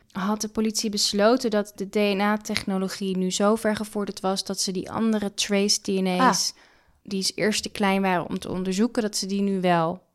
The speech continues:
Speaker 1: konden
Speaker 2: Oké.
Speaker 1: onderzoeken en dat ze dat dus ook zouden doen. En dat zou inderdaad gaan om, ja, iets wat op, dus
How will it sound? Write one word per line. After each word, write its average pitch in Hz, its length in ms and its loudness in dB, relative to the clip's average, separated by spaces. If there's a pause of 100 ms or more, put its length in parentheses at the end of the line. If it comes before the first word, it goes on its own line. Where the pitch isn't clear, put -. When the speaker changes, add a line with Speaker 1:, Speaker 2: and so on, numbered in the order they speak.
(120)
Speaker 1:
konden 247 300 6
Speaker 2:
Oké. 254 100 6
Speaker 1:
onderzoeken 262 640 4
en 214 140 0
dat 202 160 0
ze - 80 -6
dat 202 140 -4
dus 196 160 -6
ook 196 200 -4
zouden 180 420 0
doen. 190 280 0
En 196 160 -4
dat 202 140 -6
zou 202 160 -2
inderdaad 202 380 0
gaan 196 400 -4 (360)
om, 196 380 0 (140)
ja, 202 200 -2
iets 214 220 -4
wat 208 300 -4
op, - 320 -10
dus 202 220 -6